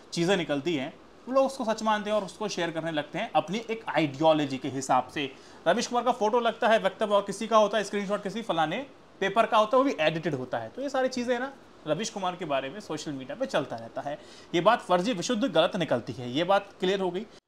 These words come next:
दूसरी बात मैं करूंगा, सोशल मीडिया पे द इंडियन एक्सप्रेस का ना दो दिन पहले एक चीज़, एक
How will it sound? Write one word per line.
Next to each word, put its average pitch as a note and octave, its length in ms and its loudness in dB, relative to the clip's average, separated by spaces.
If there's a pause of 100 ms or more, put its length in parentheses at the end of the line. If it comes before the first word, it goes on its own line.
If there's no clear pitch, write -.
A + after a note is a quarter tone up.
(140)
दूसरी C#4+ 260 -8
बात F4 180 -2
मैं E4+ 100 -4
करूंगा, F3+ 280 -6
सोशल C4+ 300 -6
मीडिया F#3 260 -2
पे G3+ 240 -6
द G#3 100 0
इंडियन G#3 500 0
एक्सप्रेस F#3 380 -2
का F#3+ 120 -2
ना B3+ 120 -4
दो E3+ 180 -2
दिन G#3 160 -4
पहले C#3+ 260 -6
एक A3 220 -10
चीज़, G#3 260 -2 (340)
एक G3+ 460 0